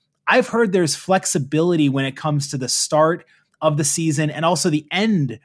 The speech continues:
of the N F L season, where you might see the season get pushed back four weeks, eight weeks, even as late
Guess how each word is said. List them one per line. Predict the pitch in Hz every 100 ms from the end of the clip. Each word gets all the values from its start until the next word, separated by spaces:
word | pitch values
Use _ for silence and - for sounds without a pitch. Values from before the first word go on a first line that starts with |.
| _ -
of | 143
the | 147
N | 143
F | 139
L | 135 131
season, | - 131 123 120 120 _ _ -
where | 160
you | 156 143 208
might | 175 190 226 -
see | 196 190
the | 160
season | - 180 160 147
get | 143 147
pushed | 175 147 -
back | 143 143 143 _ _ _
four | _ - 196 196
weeks, | 147 117 98 - - _ _ -
eight | 214 180
weeks, | 127 104 - - _ _
even | 185 208 269 269
as | 196 202 147
late | 156 170 160